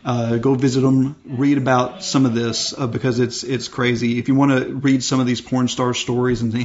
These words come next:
hear how degrading it is and how horrible,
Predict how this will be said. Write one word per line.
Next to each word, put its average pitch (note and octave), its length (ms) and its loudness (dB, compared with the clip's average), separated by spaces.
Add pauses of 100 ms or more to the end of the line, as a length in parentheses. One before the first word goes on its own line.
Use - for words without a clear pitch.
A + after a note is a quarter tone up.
hear B2+ 340 2
how A#2+ 340 0
degrading B2 520 2
it B2 80 2
is B2 220 -2
and A#2 100 0
how A#2+ 180 -2
horrible, B2 640 0